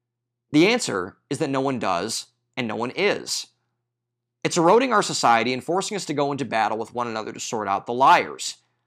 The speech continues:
The problem with this is that, in our war of truth, we don't know that demographic either. It's impossible to know the liars because the liars are opposite of the truth. You cannot know what is false if you do not know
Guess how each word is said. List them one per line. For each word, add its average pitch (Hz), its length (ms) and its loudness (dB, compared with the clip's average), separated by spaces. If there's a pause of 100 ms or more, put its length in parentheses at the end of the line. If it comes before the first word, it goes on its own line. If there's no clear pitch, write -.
(500)
The 151 80 -2
problem 226 340 8
with 120 140 -2
this 104 180 -4
is 107 120 -8
that, 90 380 0
in 123 120 -2
our 123 120 2
war 113 200 0
of 87 80 -10
truth, 196 520 -2 (680)
we 143 120 6
don't 233 160 8
know 131 140 2
that 120 160 -2
demographic 107 640 -4
either. 151 500 4 (680)
It's - 120 -2
impossible 180 520 4
to 143 80 -2
know 135 120 -2
the 117 80 -2
liars 101 480 2
because 135 260 -6
the 135 80 -2
liars 110 440 2
are - 100 -8
opposite 113 500 -2
of 107 140 -10
the - 60 -20
truth. - 500 -2 (640)
You 135 100 -2
cannot 220 280 2
know 156 140 4
what 139 160 2
is 113 120 -6
false 107 520 -4 (120)
if 131 140 -6
you 131 60 -2
do 131 100 -2
not 113 220 -2
know 104 320 -6